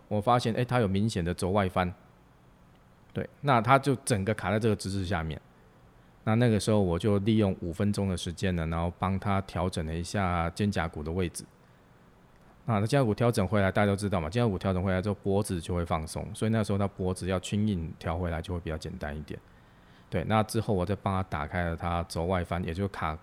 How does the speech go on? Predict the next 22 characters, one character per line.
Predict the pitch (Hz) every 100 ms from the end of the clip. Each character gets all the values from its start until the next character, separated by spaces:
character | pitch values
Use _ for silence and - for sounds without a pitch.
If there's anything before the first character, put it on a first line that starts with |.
| -
住 | - 101
的 | 87
那 | 85
个 | 90 85
肱 | 87 90
桡 | 76
关 | 78 78
节。 | 80 - - - - - - -
那 | 123
当 | - 135 143 143 - - - -
这 | 165
些 | 131 139
地 | 170 127
方 | 123 117
都 | 117 107
帮 | 107 107
她 | 101
调 | - 110 85
完 | 101 95 71 78
的 | 82
时 | - -
候， | 82 -